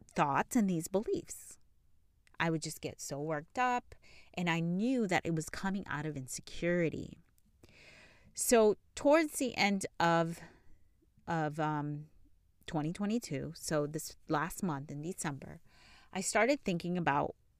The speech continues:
what word I wanted to take on as my own that I could think on. The one word, if I could say, "I'm going to identify with this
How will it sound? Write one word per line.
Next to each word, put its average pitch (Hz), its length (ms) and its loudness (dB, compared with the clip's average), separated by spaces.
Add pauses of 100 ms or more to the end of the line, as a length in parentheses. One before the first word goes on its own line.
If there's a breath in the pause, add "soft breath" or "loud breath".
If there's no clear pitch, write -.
what 170 480 2 (320)
word 160 580 2
I 160 120 -2
wanted 151 400 -6 (180)
to 143 380 -4 (880)
take - 380 -2
on 160 340 0 (240)
as 156 220 -2
my 151 180 -2
own 151 200 0
that 143 140 -4
I 160 160 -4
could 175 260 -8 (200)
think 233 340 0
on. 139 440 -4 (1600 soft breath)
The 170 140 2
one 180 400 2
word, 160 600 6 (200)
if 180 180 -4
I 170 140 6
could 185 260 -2 (240)
say, 185 400 4
"I'm 170 300 2
going 208 360 2
to 175 460 0
identify 202 880 0 (100)
with 165 320 0 (140)
this 240 220 2